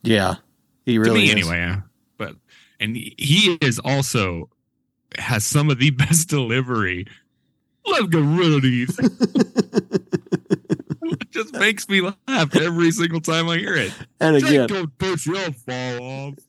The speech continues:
Speaker 1: again, that's so fucking stupid.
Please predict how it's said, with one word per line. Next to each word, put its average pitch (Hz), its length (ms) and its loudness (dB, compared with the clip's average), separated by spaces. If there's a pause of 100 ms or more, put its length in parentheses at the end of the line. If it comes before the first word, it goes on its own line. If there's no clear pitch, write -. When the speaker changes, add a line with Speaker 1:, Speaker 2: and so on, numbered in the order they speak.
(120)
Speaker 1:
again, 151 420 2 (280)
that's 156 280 2
so 165 460 4
fucking 127 760 -2
stupid. 95 880 0